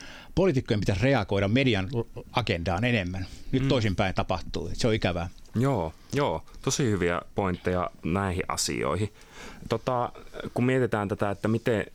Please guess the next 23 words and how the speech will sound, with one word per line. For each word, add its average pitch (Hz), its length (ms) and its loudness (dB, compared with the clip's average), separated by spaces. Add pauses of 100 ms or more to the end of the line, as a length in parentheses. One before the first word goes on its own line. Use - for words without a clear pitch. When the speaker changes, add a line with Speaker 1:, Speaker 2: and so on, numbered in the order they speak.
(140)
Speaker 2:
miten 107 400 2
tätä, 90 360 0 (400)
mitä 117 260 0
tämä 87 240 2
oikein 87 240 0
on 104 180 2
ja 90 60 0
käytännössä, 90 540 0
että 85 100 -4
miten 101 240 0
tähän 87 240 -2
voisi 85 240 -2
puuttua, 127 460 0 (340)
niin, 95 340 2
äh, - 220 -2
semmoisen 104 480 2
iloisen 92 460 2 (100)
uutisen 92 320 0
voi 90 120 2
kertoa 95 320 -2
meille 92 200 0
kuuntelijoille, 87 720 2
eli 76 280 0